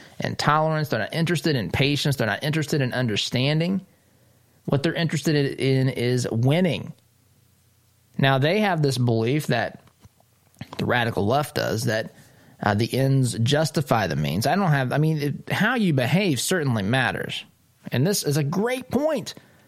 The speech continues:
This example with Bernie Sanders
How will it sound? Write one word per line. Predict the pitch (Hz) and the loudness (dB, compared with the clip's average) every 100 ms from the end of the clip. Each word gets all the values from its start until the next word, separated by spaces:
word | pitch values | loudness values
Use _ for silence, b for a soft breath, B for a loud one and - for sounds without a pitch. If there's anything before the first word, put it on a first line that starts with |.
| B B - | B B -4
This | 170 156 | 0 0
example | 151 151 135 156 160 160 | 0 0 2 0 0 0
with | 143 123 | 0 2
Bernie | 143 151 175 165 | 2 2 2 0
Sanders | 156 143 139 139 135 | 2 2 2 2 0